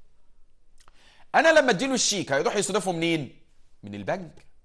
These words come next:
البنك ده اسمه المسحوب عليه. يبقى بعد لحظات لما نشوف أطراف الشيك هنلاقيهم تلات أطراف:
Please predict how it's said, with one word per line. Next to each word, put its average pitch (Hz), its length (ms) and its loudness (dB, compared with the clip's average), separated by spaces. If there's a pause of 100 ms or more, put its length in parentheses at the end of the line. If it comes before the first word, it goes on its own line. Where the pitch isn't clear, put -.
(400)
البنك 175 360 2
ده 185 240 2
اسمه 135 460 -6
المسحوب 175 1400 -4 (420)
عليه. 113 440 -2 (2000)
يبقى 120 200 -4
بعد 117 220 0
لحظات 139 540 2
لما 147 180 -2
نشوف 139 480 -6
أطراف 147 720 4
الشيك 196 760 -8
هنلاقيهم 120 480 -8
تلات 170 340 2
أطراف: 143 680 4